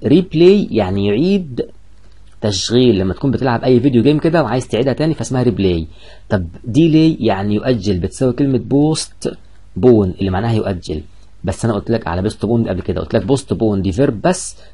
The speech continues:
طب ديلي ناون بمعنى التأجيل وفيرب بمعنى يؤجل.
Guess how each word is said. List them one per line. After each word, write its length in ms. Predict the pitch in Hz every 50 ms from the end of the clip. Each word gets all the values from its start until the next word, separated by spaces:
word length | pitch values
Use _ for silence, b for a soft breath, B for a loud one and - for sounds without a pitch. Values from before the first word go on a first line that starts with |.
| b -
طب 140 | - 101 87
ديلي 360 | 95 107 104 107 104 101 98 95
ناون 400 | 107 123 135 143 131 107 92 82
بمعنى 260 | 95 101 117 117 113
التأجيل 500 | 104 - 107 101 95 104 151 190 208 -
وفيرب 360 | - 113 98 131 147 147 117
بمعنى 280 | 101 101 113 113 110 101
يؤجل. 420 | - 92 90 78 - - 80 80